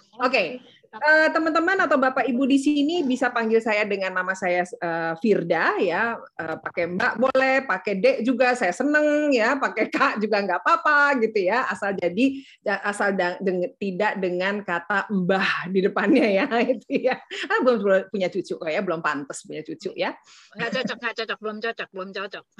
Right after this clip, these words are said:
Speaker 2: <laughs>
Speaker 1: Oke, dipanggil nama kecil saya adalah Vira, ya. Jadi silahkan mau panggil yang mana pasti saya nyaut, ya, apalagi di ruangan ini, ya. Baik,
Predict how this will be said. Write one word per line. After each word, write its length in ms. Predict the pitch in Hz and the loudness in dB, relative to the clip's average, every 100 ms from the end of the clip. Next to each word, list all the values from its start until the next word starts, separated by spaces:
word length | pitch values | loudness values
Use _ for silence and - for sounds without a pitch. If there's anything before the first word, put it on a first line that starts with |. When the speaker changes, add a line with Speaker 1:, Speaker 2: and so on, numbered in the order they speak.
| 190 - 440 370 339 302 | -12 -6 -6 -4 -4 -4
Speaker 2:
<laughs> 800 | 294 269 247 - 226 - 202 247 | -6 -6 -12 -18 -18 -16 -6 -2
Speaker 1:
Oke, 240 | 247 220 | 2 2
dipanggil 560 | 214 269 285 294 320 359 359 | 2 0 2 2 4 4 4
nama 160 | 349 | 2
kecil 320 | 339 349 339 370 | 2 0 0 2
saya 400 | 330 311 311 277 | 2 2 2 4
adalah 240 | 247 277 - | 4 4 2
Vira, 400 | 254 240 196 403 - | 2 2 2 0 -2
ya. 240 | 226 185 202 | -6 -4 -4
Jadi 240 | 185 185 220 | -4 -4 -4
silahkan 400 | 220 190 196 220 | -2 -2 -2 -2
mau 160 | 226 202 | -2 -2
panggil 240 | 196 202 | -2 0
yang 160 | 196 190 | -2 -2
mana 240 | 185 208 | -2 -2
pasti 240 | 185 185 | -4 -4
saya 320 | 202 180 175 202 | -4 -2 0 0
nyaut, 480 | 208 180 190 285 - - - | 0 2 4 2 0 -14 -4
ya, 240 | 160 190 | -2 -2
apalagi 400 | - 165 180 202 | -2 -2 -2 0
di 80 | 180 | 0
ruangan 400 | 175 175 165 165 | 0 0 -4 -8
ini, 320 | 156 - - | -10 -12 -12
ya. 240 | - 254 - - - - - - - | -4 -4 -4 -12 -20 -18 -16 -12 2
Baik, 320 | 311 339 - | 2 4 -2